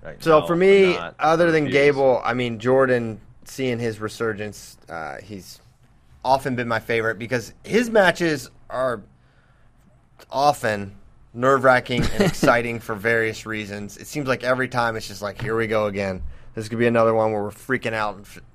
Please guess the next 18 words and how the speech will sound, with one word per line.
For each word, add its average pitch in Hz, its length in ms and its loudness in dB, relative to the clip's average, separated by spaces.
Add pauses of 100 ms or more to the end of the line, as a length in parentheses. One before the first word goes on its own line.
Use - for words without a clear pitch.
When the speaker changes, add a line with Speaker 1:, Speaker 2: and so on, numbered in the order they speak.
Speaker 2:
for 107 540 -10 (380)
the 107 60 -12
majority 107 400 -2
of 101 60 -4
it, 98 60 -8
and - 20 -10
he's 101 140 -12
gonna 104 140 -4
do 107 140 -8
something 104 340 -8
heroic 98 520 -10
or 92 100 -10
epic 82 360 -12
and, 85 180 -18
and 82 180 -18
win 87 140 -16
the 71 60 -20
match." 69 420 -18